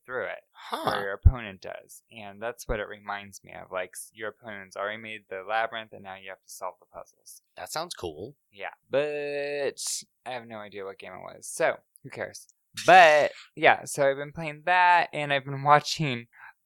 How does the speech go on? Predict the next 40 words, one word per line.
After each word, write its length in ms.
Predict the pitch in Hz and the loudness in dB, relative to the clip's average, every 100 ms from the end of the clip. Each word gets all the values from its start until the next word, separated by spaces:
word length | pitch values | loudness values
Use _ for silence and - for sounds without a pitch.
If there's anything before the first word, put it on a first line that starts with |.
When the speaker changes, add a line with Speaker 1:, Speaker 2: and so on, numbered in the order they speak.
| _ | _
Speaker 1:
um, 440 | 104 98 95 101 104 _ _ | -4 -4 -4 -8 -12 _ _
one 180 | 120 110 | -6 -4
of 140 | 104 | -4
my 220 | 104 101 101 - | -4 -6 -8 -10
coworkers, 920 | - 123 110 101 98 - 101 98 101 | 0 2 4 2 0 -2 0 0 -2
she 380 | - - 110 98 95 - | -6 -6 -6 -10 -10 -8
does 200 | 104 92 | -8 -6
the 100 | 87 | -6
wardrobe 440 | 98 101 101 95 - | -2 -2 -2 -4 -4
for 100 | 98 | -8
the 120 | 95 | -8
film. 340 | - 95 92 98 | -8 -8 -8 -10
She's 220 | - 110 | -10 -10
been 180 | 117 107 | -10 -12
playing 260 | - 110 | -10 -8
a 100 | 101 | -4
lot 220 | 98 101 101 | 0 2 2
of 300 | 95 92 95 _ | 0 -2 -8 _
tyc-, 460 | - 117 113 - 123 | -2 -2 -2 -8 -6
um, 460 | 113 104 98 95 98 | -4 -2 -2 -4 -4
Roller 240 | 110 127 139 | 6 8 8
Coaster 380 | - 139 - 127 | 6 4 4 0
Tycoon. 960 | - 120 117 - 110 95 95 98 110 92 | 4 4 4 -2 -6 -4 -6 -10 -10 -4
Speaker 2:
Nice. 680 | 90 87 82 - - - _ - | -4 -4 -8 -10 -10 -14 _ -6
Speaker 1:
Yeah, 560 | 107 101 95 92 - | 2 6 6 4 0
so 320 | 107 - 101 101 | -4 -2 0 0
she's 240 | - 101 | -4 -6
obsessed 440 | 101 - 101 - | -10 -8 -8 -8
with 140 | 92 - | -12 -8
that. 440 | 92 90 87 - _ | -6 -6 -10 -14 _
So 240 | - 104 | -20 -20
there's 200 | 98 92 | -20 -20
been 120 | 95 | _
a 80 | 92 | -20
lot 180 | 95 113 | -12 -8
of 40 | 165 | -4
that 260 | 151 - | -4 -4
going 260 | 123 113 110 | -8 -8 -6
on. 420 | 107 107 110 123 - | -4 -2 -4 -6 -10
Um, 420 | 113 107 104 | -8 -8 -8